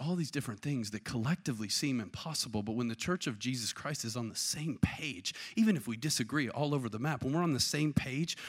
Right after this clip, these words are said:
about love and unity, fear is no longer the chief motivator, love is. And I wanna be those people. So I got two points for you before you go. And honestly, like,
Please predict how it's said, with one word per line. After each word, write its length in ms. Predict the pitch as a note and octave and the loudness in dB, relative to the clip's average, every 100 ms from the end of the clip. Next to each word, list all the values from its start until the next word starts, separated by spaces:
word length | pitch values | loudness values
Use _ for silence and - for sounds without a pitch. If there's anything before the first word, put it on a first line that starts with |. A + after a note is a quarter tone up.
| - | 0
about 300 | B2+ A#2 G#2 | 4 4 2
love 480 | G#2 B2+ D#3 F#3 - - - | 2 4 6 2 0 -12 -6
and 200 | A#2+ G2+ | -4 -4
unity, 600 | F2+ G#2+ D#3+ F3+ F3+ F#3+ - - | -2 4 6 6 6 2 2 -10
fear 540 | - - G3 G3+ F#3+ | -10 0 6 8 8
is 200 | C#3+ C3 | 6 4
no 140 | C#3+ C#3 | 6 6
longer 320 | B2+ B2+ B2 | 6 4 4
the 140 | A2 | 2
chief 320 | - B2+ A2+ | 2 2 2
motivator, 540 | A2+ A2 G#2 G2+ G2 G2 | 2 0 0 -4 -4 -2
love 260 | G2 F2+ | -2 -2
is. 340 | F2+ F#2 - - - _ _ _ _ | -4 0 -2 -2 -8 _ _ _ _
And 140 | - A#2 | 0 4
I 60 | |
wanna 220 | A#2 A#2+ G#2 | 6 4 4
be 160 | A2 | 2
those 240 | G#2 G#2 - | 2 0 -2
people. 360 | G#2 - F2+ - - _ - - - | -6 -4 -6 -8 -20 _ -16 -8 4
So 100 | E3 | 6
I 40 | |
got 140 | E3+ | 6
two 140 | - D3+ | 6 8
points 340 | - C#3+ D3+ | 10 8 6
for 160 | - D3+ | 4 6
you 120 | C#3+ | 6
before 240 | B2+ C3+ | 4 4
you 120 | C3 A#2+ | 4 6
go. 320 | B2 C3 C#3+ | 6 4 4
And 120 | C3 B2 | 0 2
honestly, 500 | B2 C#3 - E3 D#3+ | 4 6 4 4 4
like, 200 | B2+ | 4